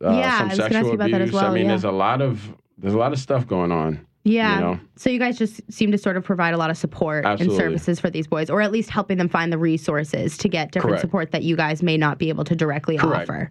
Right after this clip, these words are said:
Speaker 1: And monitor 'em, right?
Speaker 2: Yeah,
Speaker 1: Like, so th-,
Speaker 2: exactly.
Speaker 1: through the whole process, so,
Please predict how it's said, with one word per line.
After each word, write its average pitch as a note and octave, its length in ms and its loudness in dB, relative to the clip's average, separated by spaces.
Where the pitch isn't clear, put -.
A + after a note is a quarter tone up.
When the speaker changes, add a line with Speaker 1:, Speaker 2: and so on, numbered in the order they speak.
Speaker 1:
And D#3+ 140 4
monitor C#3 460 2
'em, E2+ 180 0
right? G3+ 160 4
Speaker 2:
Yeah, E4+ 160 2
Speaker 1:
Like, D4+ 100 2
so - 60 -2
th-, - 40 0
Speaker 2:
exactly. A3 400 0
Speaker 1:
through C3+ 160 2
the A#2+ 100 0
whole A#2+ 160 0
process, F#2 560 -2
so, E2 260 0